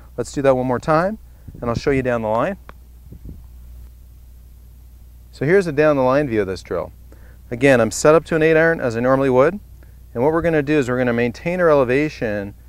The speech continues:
take the club back, and let the club unhinge into the ground.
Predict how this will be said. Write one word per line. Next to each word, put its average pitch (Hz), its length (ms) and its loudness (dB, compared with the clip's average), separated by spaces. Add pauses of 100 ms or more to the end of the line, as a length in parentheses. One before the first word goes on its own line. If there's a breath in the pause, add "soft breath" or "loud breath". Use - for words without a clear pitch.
(140)
take 143 200 -2
the 143 80 -18
club 139 280 0
back, 127 520 2 (640 loud breath)
and 113 400 0 (340)
let 160 240 0
the 175 100 -2
club 156 280 4
unhinge 135 520 -2
into 147 140 -2
the 143 100 -2
ground. 104 500 0